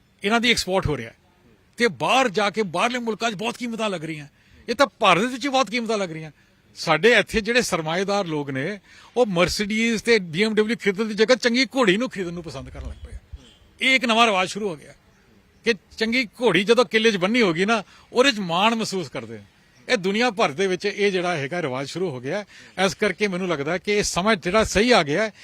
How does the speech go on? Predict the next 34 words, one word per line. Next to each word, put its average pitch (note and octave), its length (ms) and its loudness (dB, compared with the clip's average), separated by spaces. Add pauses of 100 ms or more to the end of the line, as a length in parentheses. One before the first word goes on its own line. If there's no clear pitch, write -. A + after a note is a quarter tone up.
(240)
ਕਿਉਂਕਿ G3 240 4
ਥਰੋਬਰੀਡ G#3+ 480 2
ਘੋੜਿਆਂ F3+ 440 0
ਦੀ G3 120 -2
ਬਰੀਡਿੰਗ D#3+ 340 -2
ਵੱਲੋਂ F#3 300 0 (320)
ਇਸ - 140 0
ਪਾਸੇ G3+ 320 -2
ਦਾ F#3 260 -4 (380)
ਵੀ F3+ 120 -2
ਇੱਕ G#3 240 -4
ਰਸਤਾ E3+ 420 -4
ਖੁੱਲ੍ਹ G3 240 -4
ਗਿਆ। B2+ 160 -10 (840)
ਲੋਕਲ E3+ 300 -2
ਜਿਹੜੀ D#3 160 0
ਬਰੀਡਿੰਗ C3+ 280 -6
ਦਾ D#3+ 80 -2
ਜਿਹੜੇ D#3 200 -4
ਤੁਸੀਂ D#3+ 200 -6
ਜ਼ਿਕਰ C3+ 220 -4
ਕਰਦੇ B2+ 240 -8
ਪਏ C#3 80 -10
ਸੀਗੇ, E3+ 240 -4 (260)
ਸੋ A3 220 -2
ਉਹ A#3 220 4
ਹੁਣ A3+ 120 4
ਜਿਹੜੇ, G#3+ 300 4
ਜਿਹੜੇ G3 240 0
ਤੁਸੀਂ G3+ 240 -4
ਕਹਿੰਦੇ G#3 240 -2
ਹੋ G#3+ 100 -2
ਵੱਡੇ F#3 280 0
ਸਪੱਟ F#3 340 -8